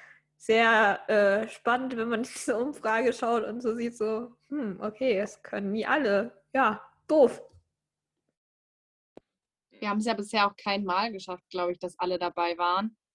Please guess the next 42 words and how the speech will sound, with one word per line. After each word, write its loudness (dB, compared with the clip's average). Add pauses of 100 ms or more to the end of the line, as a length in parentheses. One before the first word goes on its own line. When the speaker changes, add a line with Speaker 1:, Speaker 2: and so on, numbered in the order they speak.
(200)
Speaker 2:
Ähm, -4 (680)
außer -2
vielleicht -2
in -2
der 0
Kennenlernshow -4
oder -4
Show -6
eins -6
oder -2
so, -4
ich -14
weiß -2
es -10
nicht. -2 (440)
Ähm, 4 (300)
wenn 2
ich 4
hier 2
mal 2
kurz -4
exposen -2
darf, -4
die, -6
die -2
immer -2
nicht -4
können, -4
sind -6
tatsächlich -6
Hannah 2
und -6
Marina. -2 (1200)
Die 4
beiden, 0
also -6
Fabiola, -2
Nina -2
und -8
ich, -10
wir -2
können 2